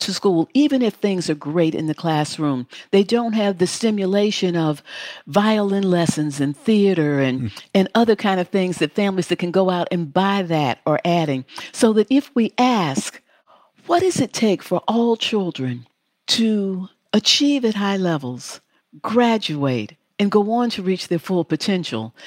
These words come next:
Speaker 1: The inputs may be very different. We may need to invest in high quality early childhood education for all children.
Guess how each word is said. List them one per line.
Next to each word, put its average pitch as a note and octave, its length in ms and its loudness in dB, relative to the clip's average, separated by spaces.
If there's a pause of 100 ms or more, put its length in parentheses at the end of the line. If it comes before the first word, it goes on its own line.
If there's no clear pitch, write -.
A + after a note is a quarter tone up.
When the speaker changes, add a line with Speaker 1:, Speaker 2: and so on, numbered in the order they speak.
(180)
Speaker 1:
The G#3 180 4 (100)
inputs C4 600 2
may F3+ 200 2
be E3+ 180 -2
very C#3+ 340 2
different. A#2+ 420 -4
We F3+ 140 2
may A3+ 280 0
need G3+ 280 -2
to F3 160 0
invest E3+ 440 0
in D#3+ 80 -2
high G3+ 300 0
quality E3 420 0
early D#3 300 0
childhood C#3+ 480 0
education B2+ 560 -2
for G2+ 120 -2
all A#2 260 0
children. G#2+ 480 -6